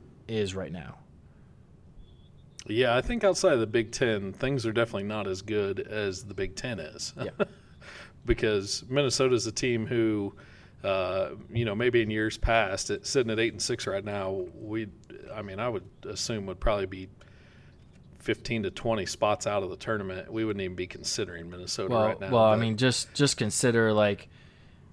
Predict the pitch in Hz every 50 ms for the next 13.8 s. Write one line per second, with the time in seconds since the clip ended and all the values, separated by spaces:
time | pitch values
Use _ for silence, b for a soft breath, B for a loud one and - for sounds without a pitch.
0 | - - - - - - - - - - - - 120 131 139 131 - - 123 117
1 | 120 120 120 117 107 101 101 107 110 117 113 110 104 98 95 98 104 113 123 127
2 | - - - 147 143 143 147 143 143 139 - - - - - - - - - -
3 | - - - - - - - - 110 120 117 104 104 110 104 101 113 123 127 131
4 | 127 123 117 117 104 98 113 117 120 120 120 113 113 117 113 - - 120 107 98
5 | 104 110 110 104 104 107 110 123 131 143 143 143 - B B B B B B B
6 | B - - - 117 110 - 123 117 123 127 127 123 117 113 107 104 101 98 95
7 | - - - - - - - - - - - - - - 98 95 107 107 98 -
8 | - - - - - - - - - - 127 120 120 113 92 110 113 110 113 113
9 | 107 - - - 107 104 98 98 101 107 110 - - - 123 120 120 120 117 -
10 | - - - - - - - - - - 127 120 123 139 147 - - - - -
11 | b b b b b b b b b b b b b b - - - - - -
12 | - - 139 113 107 113 117 117 113 107 101 113 110 110 107 104 101 101 98 107
13 | 104 98 92 - - 107 98 90 - - 85 - - - - -